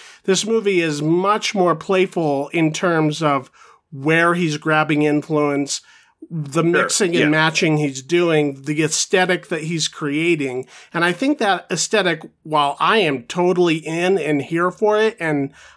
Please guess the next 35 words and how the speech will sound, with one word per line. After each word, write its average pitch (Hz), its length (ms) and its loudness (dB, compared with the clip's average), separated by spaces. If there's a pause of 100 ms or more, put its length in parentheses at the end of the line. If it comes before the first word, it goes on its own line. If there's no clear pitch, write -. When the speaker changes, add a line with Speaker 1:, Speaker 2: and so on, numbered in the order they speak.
Speaker 1:
I 160 80 2
had 175 100 0
a 170 60 0
grin 156 520 2
from 147 760 0 (200)
ear 175 200 0
to 170 200 -2
ear 180 220 0
the 165 160 -2
entire 147 460 -2
movie, 175 580 -4 (640)
Speaker 2:
Yeah. 104 340 -2
Speaker 1:
I 175 200 2
think 190 480 -2
could 175 240 0
be 170 160 0
very 170 600 0
off-putting 156 760 0
for 143 180 -4
people 143 540 -2
who 143 360 0 (220)
think 160 300 0
they're 151 180 2
going 143 340 2
to 135 100 -2
see 135 320 -4
X - 340 -2
two. 101 380 -4 (320)
And 143 200 2
I 135 100 0
don't 131 240 -6
mean 170 100 0
Speaker 2:
I 220 440 0 (340)
Speaker 1:
X-Men 139 460 -2
United. 120 500 -6